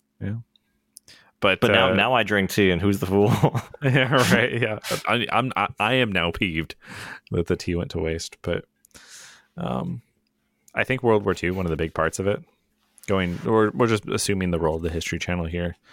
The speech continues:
Speaker 1: And the reason it's so popular in media and games is because it's like, it's not the good war, 'cause t-, terrible things happened, obviously, right? But, uh, it's one where it's like, "Hey, did we win?"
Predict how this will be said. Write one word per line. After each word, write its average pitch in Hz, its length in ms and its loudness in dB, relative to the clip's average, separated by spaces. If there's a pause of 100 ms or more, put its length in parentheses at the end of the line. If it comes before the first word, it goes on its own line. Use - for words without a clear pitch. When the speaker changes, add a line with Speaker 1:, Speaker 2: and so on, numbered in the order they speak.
(420)
Speaker 1:
And 107 100 0
the 107 60 4
reason 110 260 2
it's 98 100 -4
so 98 120 2
popular 90 580 -2
in 85 220 -4
media 82 340 -2
and 85 220 -4
games 87 480 -4
is 90 160 -4
because 90 400 -2
it's - 180 -6
like, 80 480 -4 (1500)
it's - 200 -2
not 123 320 2
the 92 380 2
good 95 260 2
war, 73 420 -6 (300)
'cause - 320 -6
t-, - 160 -10
terrible 107 400 0
things 80 240 -4
happened, - 380 -8
obviously, 80 500 -4
right? 78 260 -2 (180)
But, 87 240 0 (580)
uh, 90 280 2
it's 95 200 -4
one 107 240 0
where 101 120 4
it's - 180 -2
like, 85 240 0
"Hey, 85 440 -2 (560)
did 87 180 0
we 87 140 0
win?" 151 500 0